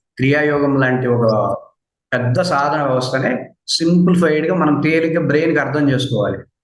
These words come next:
అర్థమవుతుందండి? అంత తేలిగ్గా అర్థమయ్యే వ్యవస్థ కాదు అది. అట్లా తేలిగ్గా అర్థం కావడం కోసం కుండలిని ఒక భాగం చేసాం, ప్రాణశక్తిని ఒక భాగం చేసాం, విశ్వశక్తిని ఒక భాగం చేసాం. దాన్ని మూడు భాగాలు చేసి మూడు రకాలుగా అర్థం చేసుకుంటూ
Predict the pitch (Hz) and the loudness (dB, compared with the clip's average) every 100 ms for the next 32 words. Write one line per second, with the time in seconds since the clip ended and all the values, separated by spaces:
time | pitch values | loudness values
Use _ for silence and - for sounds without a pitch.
0 | _ _ _ _ _ _ _ _ _ _ | _ _ _ _ _ _ _ _ _ _
1 | _ - 135 180 170 117 - 117 131 135 | _ -2 0 2 0 0 -2 -2 -2 0
2 | 139 147 160 156 165 151 151 151 147 139 | 0 0 0 0 0 -2 0 0 2 2
3 | 143 143 127 131 123 104 - - _ _ | 0 0 0 2 0 -2 -4 -8 _ _
4 | _ _ - 139 143 165 180 180 165 143 | _ _ -4 -2 0 0 2 2 0 0
5 | 151 147 135 135 131 127 131 160 139 139 | 0 2 2 2 0 0 0 0 2 2
6 | 143 143 135 117 117 131 135 127 127 139 | 2 0 0 0 0 0 0 0 -2 -4
7 | 135 - - 123 127 139 143 - 131 117 | -6 -10 -10 -4 -2 -2 -4 -2 0 2
8 | 123 131 135 131 127 131 123 127 127 127 | 2 2 0 0 0 0 0 0 -2 0
9 | 127 117 117 123 127 123 120 127 127 - | 0 0 0 0 2 2 0 -2 -2 -6
10 | - _ _ _ _ - 120 127 127 127 | -14 _ _ _ _ -4 -2 2 2 2
11 | 123 120 143 147 131 131 131 165 120 123 | 0 2 2 0 0 -2 -2 -2 0 2
12 | 143 139 143 156 156 147 123 139 135 131 | 4 2 0 -2 0 -2 0 0 0 0
13 | 131 131 127 196 190 | 0 0 0 0 0